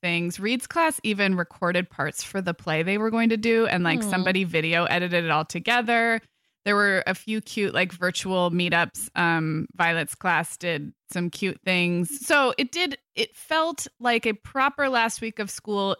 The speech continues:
Speaker 1: if, if we've gotten to the point where we've accepted this virtual spring as normal.
Speaker 2: Right.
Speaker 1: It did,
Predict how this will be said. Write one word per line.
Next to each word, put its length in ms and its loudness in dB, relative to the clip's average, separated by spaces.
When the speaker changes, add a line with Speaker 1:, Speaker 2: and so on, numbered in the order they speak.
Speaker 1:
if, 300 0
if 200 0
we've 200 0
gotten 240 2
to 100 -4
the 100 -4
point 240 -2
where 100 -4
we've 180 -8
accepted 800 -6
this 240 -8
virtual 500 -4
spring 640 0
as 180 -2
normal. 360 2
Speaker 2:
Right. 180 6
Speaker 1:
It 60 0
did, 180 0